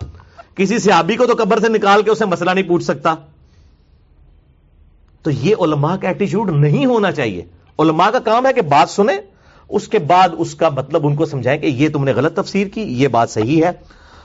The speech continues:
اور اس حوالے سے بڑی احتیاط کرنی چاہیے۔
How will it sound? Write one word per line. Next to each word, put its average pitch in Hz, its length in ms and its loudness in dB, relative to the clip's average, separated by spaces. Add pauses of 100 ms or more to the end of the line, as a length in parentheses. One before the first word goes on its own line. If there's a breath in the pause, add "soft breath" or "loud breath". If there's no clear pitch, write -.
(100 soft breath)
اور 147 880 2 (640 soft breath)
اس 165 180 -2
حوالے 151 280 2
سے 147 120 -4
بڑی 147 240 0
احتیاط 147 320 0
کرنی 170 220 -2
چاہیے۔ 175 280 0